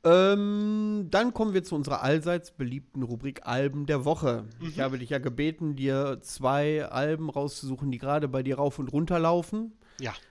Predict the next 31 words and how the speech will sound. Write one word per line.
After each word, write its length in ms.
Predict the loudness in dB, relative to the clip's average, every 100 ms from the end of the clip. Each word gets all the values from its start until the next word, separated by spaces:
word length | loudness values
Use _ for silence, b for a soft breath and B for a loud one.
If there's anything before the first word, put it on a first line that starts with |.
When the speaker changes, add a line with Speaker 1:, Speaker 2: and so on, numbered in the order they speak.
| B
Speaker 1:
Äh, 260 | 4 6 4
fang 260 | 4 6
mal 80 | 6
mit 160 | 4 2
dem 100 | 2
ersten 320 | 2 0 -2
Album 340 | 2 2 0
an, 200 | -2 0
was 160 | 0 -2
du 80 | -4
da 100 | -4
hast. 360 | -6 -10 -20 -18 -16 B B B B
Speaker 2:
Ja, 200 | 6 6
also 340 | 6 0 -4 -6 0
generell 360 | 8 8 8 6
kann 160 | 4
ich 100 | 0
zu 140 | -4 0
beiden 320 | 2 2 0
Alben 280 | 0 0 -2
sagen, 380 | -2 -2 -2 -4
dass 240 | -4 -6
die, 260 | -10 -12 -10
äh, 220 | -12 -12 -14 _ _ -20 -20 -14 -6
tatsächlich 580 | -6 -6 -6 -10 -8 -4
ganz 240 | -4 -6
zufällig 480 | -12 -8 -8 -8 -4
beide 340 | 0 2 0 -6
aus 140 | -8
England 360 | -10 -10 -10 -10
kommen. 300 | -10 -8